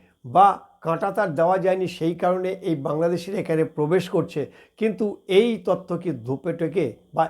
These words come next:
এই বাহানা কি ধোপে টেকে? নিশ্চয়ই না। তার কারণ বিএসএফ নতুন যে আইন তৈরি করেছে তাতে প্রায় পঞ্চাশ কিলোমিটার পর্যন্ত এই এরিয়া,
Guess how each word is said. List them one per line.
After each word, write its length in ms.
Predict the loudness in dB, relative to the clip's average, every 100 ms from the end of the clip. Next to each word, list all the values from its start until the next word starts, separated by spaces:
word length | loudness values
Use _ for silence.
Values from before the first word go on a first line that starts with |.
| 0
এই 180 | 0 0
বাহানা 440 | 2 0 0 -2
কি 140 | -4 -6 -4
ধোপে 220 | -4 -2
টেকে? 300 | -4 -2 -2 -4 -6 _ _ -6
নিশ্চয়ই 320 | -4 2 2
না। 160 | 4 -2 -6 _ _ _ _
তার 140 | 2 4 6
কারণ 280 | 6 6 2 -12 _ -12
বিএসএফ 500 | 0 4 4 6 2
নতুন 340 | 2 0 0 0 2
যে 120 | 2 0 0
আইন 200 | 0 2
তৈরি 240 | 2 0 0
করেছে 360 | 0 0 2 0
তাতে 300 | 0 0 -2
প্রায় 320 | 2 4 4 2
পঞ্চাশ 480 | -2 -2 0 0 0
কিলোমিটার 560 | -2 0 2 0 0 0
পর্যন্ত 520 | 0 -4 -2 -2 0 0 0 -6 -20 _
এই 220 | 4 4 4 -2
এরিয়া, 360 | -4 0 2